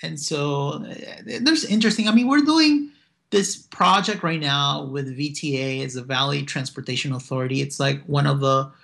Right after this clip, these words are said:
uh, organizations here that manages, uh, the local buses and light rails and a lot of transportation, uh,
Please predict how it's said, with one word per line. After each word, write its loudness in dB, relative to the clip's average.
uh, 0
organizations 0
here -2
that -2
manages, -2
uh, -4
the 2
local 2
buses -2
and -4
light -2
rails -2
and 0
a 2
lot 4
of -2
transportation, -10
uh, -12